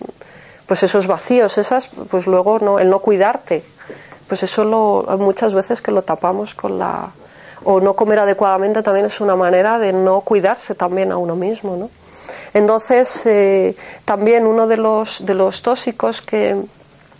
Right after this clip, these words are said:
que podemos es dónde cocinamos y la manera de cocinar. Dónde cocinamos y la manera de cocinar. Eh, la manera de cocinar, hablábamos antes, he puesto el ejemplo del horno.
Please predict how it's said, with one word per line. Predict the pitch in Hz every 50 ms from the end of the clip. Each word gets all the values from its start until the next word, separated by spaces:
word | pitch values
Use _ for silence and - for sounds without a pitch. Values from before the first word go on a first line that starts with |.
| _ - - - -
que | - - 185 180
podemos | 175 - 190 190 208 214 240 240 - -
es | 226 247 - -
dónde | 202 196 208 220 214
cocinamos | 247 233 226 - 214 190 190 196 196 185 175 175 - - - -
y | 196
la | 190 185
manera | 180 170 180 190 190 208
de | 220 226
cocinar. | 220 226 208 - - 185 175 170 170 - - - _ _ _ _ _ _ _ _ _ _ - - _ - _ _ _ _ - - - - - - _ -
Dónde | 202 190 196 196
cocinamos | 190 - 196 - - 214 214 220 247 277 294 - -
y |
la | 196 190
manera | 196 175 165 170 190 220 233
de | 233 226
cocinar. | - 190 185 - - 185 180 170 180 - - _ _ _ _ _ _ _ - - - - - - - - - -
Eh, | - - 196 196 202 202 196 196
la | 202 196
manera | 190 190 196 208 220
de | 233 226
cocinar, | - 226 - - 226 220 226 226
hablábamos | 233 220 220 220 226 226 220 -
antes, | 226 214 214 220 233 226 -
he | 220
puesto | 214 208 202 - - 226 214
el | 208 208 202
ejemplo | 202 - - 202 214 214 247 240
del | 214 190 185
horno. | 196 202 208 196 190 180 170 170